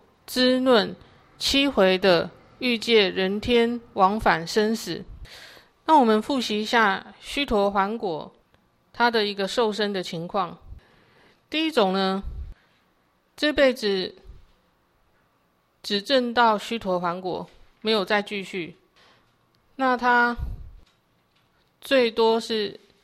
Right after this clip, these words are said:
七回的欲界人天往返。为什么要人间往返，人天往返呢？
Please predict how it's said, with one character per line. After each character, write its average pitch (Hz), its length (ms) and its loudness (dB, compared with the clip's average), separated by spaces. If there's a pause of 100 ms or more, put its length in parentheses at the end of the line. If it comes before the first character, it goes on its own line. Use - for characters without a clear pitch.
(1700)
七 277 360 -4
回 196 280 -2
的 185 380 -4 (540)
欲 240 200 -6
界 214 300 0
人 180 160 -6
天 208 240 -6
往 180 240 -6
返。 175 240 -6 (1900)
为 349 120 0
什 233 140 -2
么 196 200 0
要 226 200 4
人 196 260 0
间 220 220 -2
往 185 240 -2
返， 165 220 -6
人 196 180 0
天 240 180 -2
往 196 240 -2
返 160 220 -4
呢？ 143 240 -10